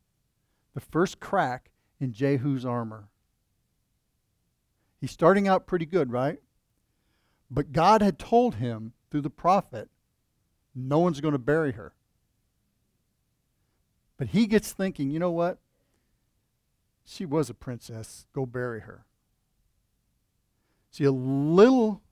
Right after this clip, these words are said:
a little compromise to the littlest things of God can lead to big problems, right? You don't s-, think much about it right here, but here's a little crack in his armor that by the time we get to the end of chapter ten,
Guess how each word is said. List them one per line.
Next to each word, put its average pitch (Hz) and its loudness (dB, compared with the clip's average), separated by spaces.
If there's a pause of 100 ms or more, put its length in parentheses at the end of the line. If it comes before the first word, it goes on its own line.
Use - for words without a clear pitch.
(400)
a 139 -18
little 175 0
compromise 131 -6 (260)
to 143 -6
the 135 -2
littlest 190 -2
things 196 -6
of 127 -12
God 147 -6 (340)
can 139 -2
lead 160 -2
to 120 -6
big 135 -2
problems, 113 -10 (840)
right? 117 -16 (760)
You 139 -6
don't 175 2
s-, - -18 (240)
think 254 2
much 165 2
about 135 2
it 139 0
right 135 -2
here, 139 0 (480)
but - -12
here's 131 -6
a 120 -8
little 175 -4
crack 185 -10
in 143 -10
his 139 -6
armor 123 -8 (460)
that 139 -6
by 143 0
the 143 -2
time 160 0
we 165 -2
get 160 -2 (340)
to 156 -2
the 139 2
end 156 0
of 127 -10
chapter 147 -2
ten, 120 -4